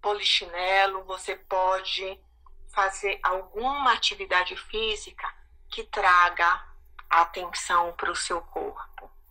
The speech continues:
Por quê? Porque a gente só vai conseguir regular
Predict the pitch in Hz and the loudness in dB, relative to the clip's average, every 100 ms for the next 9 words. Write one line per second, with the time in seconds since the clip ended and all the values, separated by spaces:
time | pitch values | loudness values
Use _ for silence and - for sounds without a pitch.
0 | - - 277 - - - 175 - - _ | -16 -4 0 0 0 -4 -4 -6 -14 _
1 | _ _ - - - - - - - - | _ _ -14 -14 -12 -20 -20 -20 -20 -20
2 | - - 226 - - - 254 247 240 247 | -20 -6 -2 -2 -2 0 6 6 6 2
3 | 233 - 233 240 277 349 370 - - - | 2 4 4 6 6 6 0 -8 -10 -6
4 | 311 302 - 269 220 220 202 165 156 - | -4 -2 -2 -4 -4 -2 -2 -2 -8 -18
5 | - - - - - - - - - - | -20 -20 -20 -20 -20 -20 -20 -20 -20 -20
6 | - - - - _ _ _ - - 240 | -20 -20 -20 -20 _ _ _ -6 2 4
7 | 247 226 226 196 165 139 - - | 4 2 2 6 8 8 4 -4